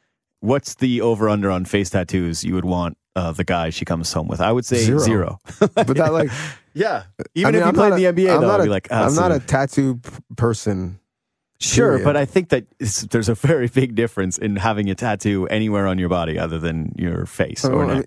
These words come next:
Speaker 2: yeah, of course.
Speaker 1: Like, the, my favorite still ever is James Johnson with his son's name, Naaman.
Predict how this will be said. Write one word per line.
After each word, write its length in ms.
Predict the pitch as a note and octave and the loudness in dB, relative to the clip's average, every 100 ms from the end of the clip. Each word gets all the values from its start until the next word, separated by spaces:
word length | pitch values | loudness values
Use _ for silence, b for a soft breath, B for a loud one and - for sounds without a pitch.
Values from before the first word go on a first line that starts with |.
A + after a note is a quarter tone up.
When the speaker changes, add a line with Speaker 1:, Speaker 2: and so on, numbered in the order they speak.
| - | -2
Speaker 2:
yeah, 220 | B2+ F#2 | -2 -4
of 100 | - | -8
course. 200 | - A2 | -8 -2
Speaker 1:
Like, 160 | C3 B2+ | -2 -2
the, 100 | C3 | -2
my 180 | D3 C#3 | 0 0
favorite 340 | C3 D#3 D#3 C3 | 0 -2 -2 -2
still 240 | C#3+ B2 | 0 2
ever 260 | A#2 A2 G2+ | 2 0 0
is 140 | G2 | 0
James 240 | A#2 G#2+ | 0 0
Johnson 380 | - G2+ G#2+ A#2+ | 0 0 0 -2
with 100 | G#2 | -2
his 120 | G2+ F#2 | -2 -2
son's 300 | G#2 G2+ G2 | -2 -2 -2
name, 280 | A2+ B2 G#2+ | -2 0 -2
Naaman. 440 | F#2 G2+ B2 C#3 | -2 0 -2 -4